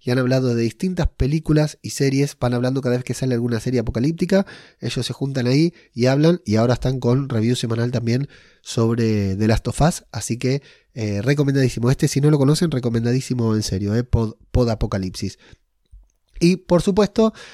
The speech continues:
eh, David y Gema, que bueno, Gema en este último programa no pudo estar porque estaba, eh, así más o menos como yo, o tal vez un poquitito peor, pero que hicieron un, un especial. Este ya no es una review, sino que es un especial sobre The Last of Us. Ya tenían programas anteriores en Todo de Zombie, ya saben, ¿no?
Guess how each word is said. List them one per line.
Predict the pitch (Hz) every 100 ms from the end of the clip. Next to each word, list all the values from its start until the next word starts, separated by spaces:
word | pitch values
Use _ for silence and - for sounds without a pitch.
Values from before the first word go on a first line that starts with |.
| - _ -
eh, | 127 117 117 113
David | 113 135 147
y | 139
Gema, | 170 175 139
que |
bueno, | 120 113 107
Gema | 135 120
en |
este | 117 131
último | 127 120 107 104
programa | 120 127 127
no | 113 110
pudo | 131
estar | 104 165 165
porque | 113 107 95
estaba, | - 110 101 95 - - - _ -
eh, | 107 95 92
así | - 120
más | 113 -
o |
menos | 113 113
como | 107 98
yo, | - 180 190
o | 107
tal | 98
vez | 185
un | 113
poquitito | 104 101 110 120
peor, | 135 156 175 - - _ -
pero | 127 120
que | 120
hicieron | - 143 147 156 -
un, | 123 127 123 -
un | 175
especial. | - - 208 185 165 -
Este | 151 143 135
ya | 143
no | 143
es | 139
una | 139 123
review, | 131 151 190
sino | 139 123
que | 117
es | -
un | 123
especial | - 117 147 147 160
sobre | - 113 110
The | 113
Last | 127 -
of | -
Us. | 160 - - - -
Ya | - 135
tenían | 131 147 190 147
programas | 120 113 127 127 113
anteriores | 110 113 156 170 139 107
en | 113
Todo | 160 139
de | 120
Zombie, | 143 151 165 190 -
ya | - -
saben, | 123 101 110
¿no? | 139 175